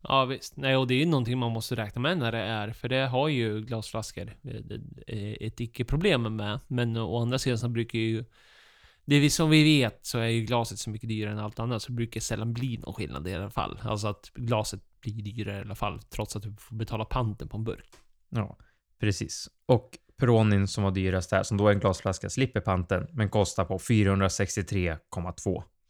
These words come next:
Speaker 2: kronor då, för en hel platta.
Speaker 1: Det är mycket pengar, ska jag ändå vilja säga.
Speaker 2: Ja, det är mycket pengar för att, som du säger, man vill ha den här gräsklipparen, ligger hemma på en platta. Och det, det skiljer, tror jag, en krona eller någonting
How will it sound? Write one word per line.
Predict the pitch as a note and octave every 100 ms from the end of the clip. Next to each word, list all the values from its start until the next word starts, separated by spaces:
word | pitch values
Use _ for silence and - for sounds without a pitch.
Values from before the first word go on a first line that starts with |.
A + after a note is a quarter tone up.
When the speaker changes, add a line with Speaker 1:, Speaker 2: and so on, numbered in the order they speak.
| _ _ _ _ _ - A2
Speaker 2:
kronor | G#2 F#2 F#2
då, | - _ -
för |
en | F#2+
hel | G2 F2+
platta. | F2 F2 - - _ _ _ _ _ -
Speaker 1:
Det | E3
är | C3
mycket | A#2+ A#2 B2+
pengar, | C#3 B2 -
ska | -
jag | F#2+
ändå | D2+ G#2+ -
vilja | A#2+ A#2+ F2+ A2 -
säga. | - - B2
Speaker 2:
Ja, | - G#2+ A#2
det | A#2
är |
mycket | B2 B2+ D3
pengar | C3 A#2 G#2
för | G#2+
att, | - - -
som | A#2 A#2
du |
säger, | G#2+ G2+
man | F2+ G2+
vill | G#2+
ha | A2 A#2+
den | F#2+
här | B2+
gräsklipparen, | F#2+ F2+ - F#2 F#2+ F2
ligger | F#2 F#2
hemma | F#2+ F#2+ F#2+ F#2
på | - G2
en | F2+
platta. | F2 F2+ - -
Och | F#2 G#2
det, | G#2+ -
det | A#2+
skiljer, | A2 B2 A2+ A#2
tror | A2+
jag, | - A#2
en | G2 G2
krona | - A2+ G2 G2+ A2 G2
eller | F2+
någonting | F#2 F2+ F2+ G2 F2 E2+